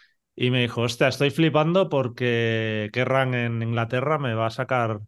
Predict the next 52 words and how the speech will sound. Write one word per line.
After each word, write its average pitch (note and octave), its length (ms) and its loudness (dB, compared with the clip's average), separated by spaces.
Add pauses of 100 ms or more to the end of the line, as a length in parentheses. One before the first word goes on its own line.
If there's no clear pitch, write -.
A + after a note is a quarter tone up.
(500)
en A#2 200 -4
portada A2 1120 2
a, - 200 -12
a A2+ 120 -2
un A#2 140 2
grupo E3+ 500 0 (760)
que B2 100 -2
es A#2 120 -2
que B2 100 0
nunca C3 300 4
les C3 200 4
han, C3+ 300 0
o A2+ 80 -4
sea, A#2+ 140 -2
nunca C3+ 260 0
han D3+ 60 2
escrito B2+ 440 -2
un, A#2 340 -2
ni A#2 100 -2
una B2 200 -2
reseña B2 600 -2
ni A#2 100 -2
una A#2+ 200 -2
línea A2 420 -2
sobre G#2+ 240 -4
el G#2 60 -2
grupo C3 400 2
y B2 120 2
directamente A#2 560 -2
lo C3+ 100 2
van G#2 160 -2
a A2 140 0
sacar G#2+ 320 -4
en A2+ 140 -4
portada". G#2+ 560 -8
Y G#2+ 80 -10
le G2 100 -8
dije, F#2 300 -10
"¿Qué, F#2 340 -8
qué G2 100 -8
banda F#2+ 300 -6
es?". G#2+ 120 -6
Y - 40 -12
me G2 80 -8
dice, G2 200 -10
"No, B2 180 0
The G#2+ 80 0
Gaslight A2+ 400 -2
Anthem". G2+ 380 -4
Digo, F#2+ 180 -8
"Hostia, G2+ 260 -4
pues F2+ 320 -12